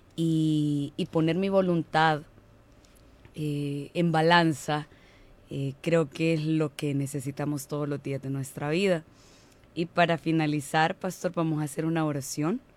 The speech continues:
por, por todas aquellas personas que están atravesando por, por esta situación en específica,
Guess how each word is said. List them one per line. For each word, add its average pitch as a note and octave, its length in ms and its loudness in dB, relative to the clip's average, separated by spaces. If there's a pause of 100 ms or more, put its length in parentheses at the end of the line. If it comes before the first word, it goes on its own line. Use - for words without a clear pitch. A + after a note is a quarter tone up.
(560)
por, C#3+ 960 -2 (1000)
por F#3 140 2
todas E3+ 240 2
aquellas F#3 300 -2
personas F3+ 400 -4
que - 100 -12
están D3+ 220 -4
atravesando D#3 560 -2
por, C#3+ 340 -6
por C#3+ 240 -8
esta C#3 240 -6
situación E3 420 -4
en F3 140 0
específica, E3+ 800 -4